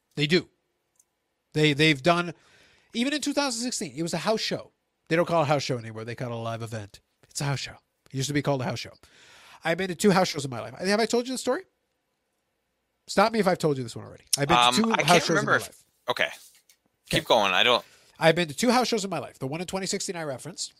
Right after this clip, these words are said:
Speaker 1: which was a good show, really good show. Uh, that's the one I remember more, obviously. It was more recent. But I also went to a house show at Maple Leaf Gardens in nineteen ninety-two.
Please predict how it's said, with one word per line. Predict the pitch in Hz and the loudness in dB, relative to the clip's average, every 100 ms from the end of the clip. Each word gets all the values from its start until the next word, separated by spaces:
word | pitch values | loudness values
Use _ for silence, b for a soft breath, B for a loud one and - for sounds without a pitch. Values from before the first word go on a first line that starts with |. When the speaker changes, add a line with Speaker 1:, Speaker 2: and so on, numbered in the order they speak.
| _ | _
Speaker 1:
which | 165 165 | -8 -4
was | 165 | -4
a | 165 | 0
good | 185 | 0
show, | - 143 - _ - | 0 -2 -4 _ -4
really | 147 147 | -2 -2
good | 151 | -4
show. | 131 - _ _ _ b b b b | -6 -8 _ _ _ b b b b
Uh, | 156 147 | 0 4
that's | 156 156 | 6 4
the | 156 | 2
one | 165 | 0
I | 160 | 0
remember | 151 156 147 | -2 -6 -6
more, | 139 151 139 | -2 0 0
obviously. | 120 120 135 156 | -2 -6 -6 -6
It | |
was | 127 | -8
more | 127 123 | -8 -12
recent. | 110 - - _ b b b b b b b b | -10 -12 -12 _ b b b b b b b b
But | 151 | 4
I | 156 | 6
also | 170 226 | 6 2
went | 208 240 | 0 2
to | |
a | 180 | 4
house | 165 | 4
show | - 170 | 2 0
at | 131 117 | -2 -10
Maple | 139 214 | -6 -6
Leaf | 247 | -2
Gardens | 180 135 180 - - | 0 0 -2 -14 -18
in | 143 | -10
nineteen | 127 127 143 | -8 -6 -4
ninety-two. | 139 147 165 | -6 -2 -4